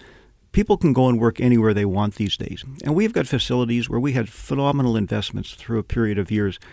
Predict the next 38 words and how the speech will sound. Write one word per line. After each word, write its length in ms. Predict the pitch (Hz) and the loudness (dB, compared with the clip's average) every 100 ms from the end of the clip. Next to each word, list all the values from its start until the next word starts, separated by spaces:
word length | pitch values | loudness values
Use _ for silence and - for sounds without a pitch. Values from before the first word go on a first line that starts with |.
| - - - | -20 -20 -6
The 100 | 135 | 0
last 240 | 151 - | 0 -2
twenty, 280 | - 139 139 | -2 0 -2
thirty 300 | - 127 117 | 0 -2 0
years, 480 | 113 113 113 - - - | 2 2 0 -2 -8 -8
uh, 140 | 117 - | -8 -4
and 100 | 135 | -2
this 160 | 180 | -2
isn't 240 | - 151 120 | -2 -4 2
unique 280 | 120 117 - | 6 4 2
to 100 | 113 | 0
Manitoba, 520 | 107 101 - 101 98 | 0 -2 -2 -4 -4
it's 140 | - | -8
across 460 | 113 92 - 123 - | -10 -10 -4 -4 -4
the 80 | 113 | -6
country. 420 | - 104 - - - - - - | -4 -4 -6 -12 -14 -20 -20 -2
We've 180 | 196 | -2
got 140 | 208 165 | 2 2
to 80 | 151 | 4
invest 400 | 117 107 110 - | 2 2 -2 -2
in 120 | 110 | -4
things 280 | - 110 107 | -2 -4 -4
like 140 | 107 | -8
the 60 | - | -8
concert 460 | - 113 107 113 | -2 -2 0 -4
hall. 280 | - 107 110 - - | -2 -4 -4 -8 -4
We've 140 | 170 | -2
got 120 | 165 | 0
to 60 | 131 | 0
invest 400 | 120 113 117 - | 0 0 -4 -4
in 140 | 107 | -4
research 480 | 95 120 - 117 - | 0 0 0 -2 -2
innovation 440 | 110 90 107 - 110 | -4 -2 -4 -2 -6
centers 400 | - 107 110 101 | -2 -2 0 0
in 80 | |
our 100 | 101 | -4
post-secondary 840 | - - 110 - 107 110 101 104 104 | -4 -2 -2 -2 -4 -2 -2 0 -2
institutions. 720 | 101 - - 110 101 98 | -2 -6 -4 -4 -4 -8